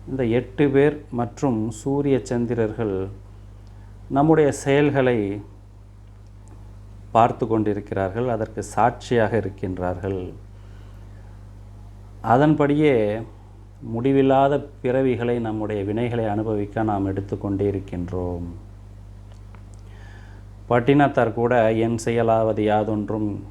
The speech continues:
இல்லை, இனி தெய்வமே உன் செயல் என்று உணரப் பெற்றேன். நீ ஊனெடுத்த பின் செய்த தீவினை யாதொன்றும் இல்லை, பிறப்பதற்கு முன் செய்த தீவினையோ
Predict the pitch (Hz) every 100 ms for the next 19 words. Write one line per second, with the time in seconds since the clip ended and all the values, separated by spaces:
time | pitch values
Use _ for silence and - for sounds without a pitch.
0 | - - 107 107 110 104 104 101 104 110
1 | 117 120 123 110 110 - 113 113 107 107
2 | 104 104 101 - 101 - - 131 139 120
3 | 127 127 117 - 113 113 104 104 107 104
4 | 104 104 107 101 98 101 101 98 104 98
5 | 98 123 135 117 117 117 110 110 110 104
6 | 104 101 101 101 - 101 98 95 98